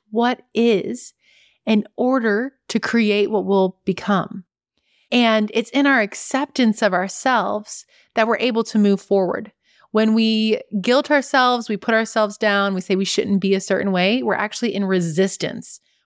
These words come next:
We're not actually accepting. And that keeps us stuck in itself. Now, when it comes to success in business and in life, but specifically your business, you know, 'cause I know that your dream is to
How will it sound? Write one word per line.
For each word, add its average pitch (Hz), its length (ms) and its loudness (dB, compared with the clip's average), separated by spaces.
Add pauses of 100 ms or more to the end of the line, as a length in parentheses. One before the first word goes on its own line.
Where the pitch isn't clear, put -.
We're 208 120 0
not 220 200 0
actually 208 440 -4
accepting. - 880 -8 (440)
And 202 140 2
that 262 140 -2
keeps - 300 -2
us 190 100 -2
stuck 185 320 -4
in 180 60 -2
itself. - 580 -6 (720)
Now, 185 560 0
when 226 180 2
it 349 100 -2
comes 330 260 -2
to 294 120 -2
success - 760 -4 (220)
in 202 200 2
business 220 460 2
and 196 180 0
in 190 140 2
life, 202 460 -2 (340)
but 277 120 -2
specifically 262 960 0 (300)
your 233 220 2
business, 208 640 -2
you 208 60 2
know, 202 160 2
'cause 233 180 -2
I 196 120 2
know 202 140 2
that 214 140 0
your 226 140 -2
dream 202 400 0
is 196 320 0
to 196 420 0